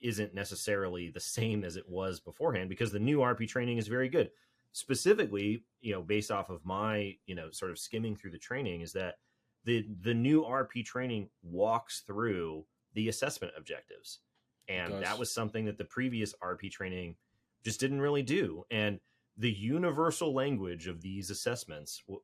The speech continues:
Speaker 1: regardless of who you are, is those assessment objectives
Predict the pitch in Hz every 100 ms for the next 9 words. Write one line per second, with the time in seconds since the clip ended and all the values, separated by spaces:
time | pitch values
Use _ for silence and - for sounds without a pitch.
0 | 85 90 82 104 107 120 117 - 110 123
1 | 117 123 101 80 78 - 87 82 - 85
2 | 95 104 101 - 104 - 95 80 - 78
3 | - 76 76 -